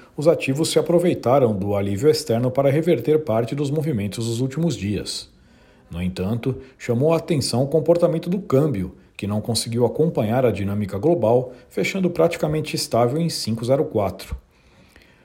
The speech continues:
Com ganhos bem disseminados entre os papéis, o Ibovespa reduziu substancialmente as perdas da semana.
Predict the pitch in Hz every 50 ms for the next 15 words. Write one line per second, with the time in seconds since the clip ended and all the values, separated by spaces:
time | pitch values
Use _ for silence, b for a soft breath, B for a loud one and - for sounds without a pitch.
0 | b b b _ - 95 95 92 101 107 104 104 101 95 90 - 101 98 131 151
1 | 135 120 - - 117 104 101 98 101 98 92 92 92 90 101 95 92 - - -
2 | - 170 156 - - 120 120 123 117 - - B B B B B - 143 151 156
3 | 185 165 - 104 127 147 143 - - 92 107 113 117 113 107 117 117 - - 139
4 | 139 156 147 - 160 160 - - 143 117 113 123 - - 139 139 - - 131 131
5 | 131 135 151 139 139 151 147 - - - 147 110 110 113 110 92 80 71